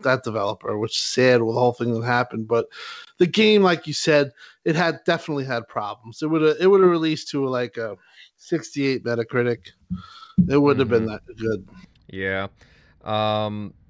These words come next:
Speaker 2: but yeah, guys, you know, it's really a seller's market right now. Uh, all kinds of studios, um, again, just because of the huge influx in gaming over the past year, because of the whole worldwide situation, I mean,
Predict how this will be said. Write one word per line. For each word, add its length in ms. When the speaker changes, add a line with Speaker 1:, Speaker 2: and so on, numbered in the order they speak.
Speaker 2:
but 180
yeah, 180
guys, 280
you 60
know, 220
it's 440
really 460
a 100
seller's 440
market 420
right 280
now. 360
Uh, 260
all 200
kinds 320
of 80
studios, 920
um, 480
again, 480
just 180
because 400
of 120
the 80
huge 340
influx 500
in 180
gaming 440
over 160
the 80
past 420
year, 220
because 280
of 60
the 60
whole 260
worldwide 520
situation, 800
I 80
mean, 340